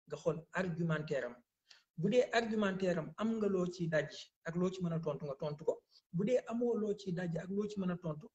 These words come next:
nga xam ne kon li mu wax moom moo ëpp doole li nga wax yow, nga dem uti yeneen argument.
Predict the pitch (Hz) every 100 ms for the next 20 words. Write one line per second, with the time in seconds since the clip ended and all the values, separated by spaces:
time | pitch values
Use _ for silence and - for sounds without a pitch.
0 | _ 170 170 170 165 156 - 175 175 165
1 | 185 180 170 175 165 160 160 160 160 -
2 | - - 165 160 147 147 143 143 143 117
3 | - _ _ _ _ 156 156 160 151 143
4 | 139 135 131 117